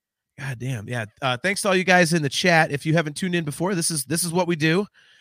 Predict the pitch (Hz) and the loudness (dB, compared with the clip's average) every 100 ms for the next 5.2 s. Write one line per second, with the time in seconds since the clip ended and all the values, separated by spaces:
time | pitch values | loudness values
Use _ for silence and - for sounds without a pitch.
0 | _ 139 127 143 156 165 113 135 175 170 | _ -6 -2 -2 -2 -4 -2 0 0 0
1 | 127 120 135 135 135 123 - 123 135 127 | -4 -4 -6 -4 -6 -8 -10 -10 -8 -6
2 | 135 127 127 127 - 123 151 180 113 101 | -6 -6 -6 -6 -8 -6 -6 -6 -6 -6
3 | 117 113 110 117 110 123 113 110 - 120 | -8 -8 -8 -6 -6 -4 -6 -6 -4 -4
4 | 139 117 113 113 110 107 107 - 120 139 | -2 -4 -4 -6 -4 -2 -2 -2 -6 -4
5 | 110 104 | -4 -6